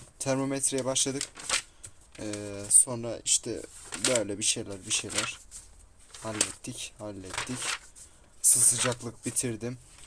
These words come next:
Genleşmeye geçtim. Genleşmeyi de hallettim. E, katı basıncı yani tamamen ısı sıcaklık bitti.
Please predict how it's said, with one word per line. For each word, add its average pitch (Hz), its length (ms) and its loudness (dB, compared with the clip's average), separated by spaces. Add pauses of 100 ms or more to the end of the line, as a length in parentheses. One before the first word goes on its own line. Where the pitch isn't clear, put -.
(140)
Genleşmeye 127 640 2
geçtim. 107 420 -2
Genleşmeyi 127 760 2
de 120 60 -2
hallettim. 107 680 -4 (1080)
E, 107 60 -8 (960)
katı 131 280 -2
basıncı 123 400 4
yani 127 420 0 (220)
tamamen 131 340 0
ısı - 280 10
sıcaklık 120 460 0
bitti. 123 360 -4